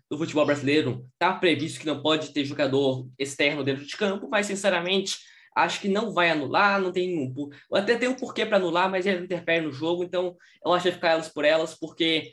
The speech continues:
nem, ele só tava dentro de campo também, o Daverson, mesmo fora de campo, acaba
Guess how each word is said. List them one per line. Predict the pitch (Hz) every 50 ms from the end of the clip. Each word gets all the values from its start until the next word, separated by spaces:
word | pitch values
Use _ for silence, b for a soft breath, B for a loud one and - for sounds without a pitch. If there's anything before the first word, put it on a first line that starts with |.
| _ _ _ -
nem, | 143 175 214 233 254 262 233 196 151 110
ele | 139 165 160
só | - 220 208
tava | 214 208 208 208 202 202 180
dentro | 170 175 175 175
de | 156 - -
campo | - 165 170 170
também, | - 170 160 170
o | 156
Daverson, | 143 156 175 175 175 170 - 175 143 131 B B B B B -
mesmo | 120 147 175 220 254 233 220
fora | 208 180 185 185 180
de | 175 - -
campo, | 175 180 196 190 175
acaba | 175 175 165 165 170 160 139 127 B